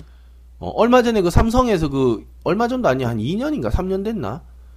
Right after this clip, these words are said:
어, 실수로 버튼 눌렀는데 뭐, 말도 안 되는 금액만큼 공매도가 터진 거 아니에요.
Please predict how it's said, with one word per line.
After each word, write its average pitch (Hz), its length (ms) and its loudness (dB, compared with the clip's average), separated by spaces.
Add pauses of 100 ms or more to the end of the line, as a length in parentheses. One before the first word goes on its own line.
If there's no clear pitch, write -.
(580)
어, 90 300 -8
실수로 269 400 0
버튼 214 300 4
눌렀는데 151 500 2
뭐, 85 440 -6
말도 202 360 4
안 240 140 2
되는 175 200 2
금액만큼 135 680 -2
공매도가 160 460 2
터진 185 300 0
거 139 80 -2
아니에요. 82 580 -6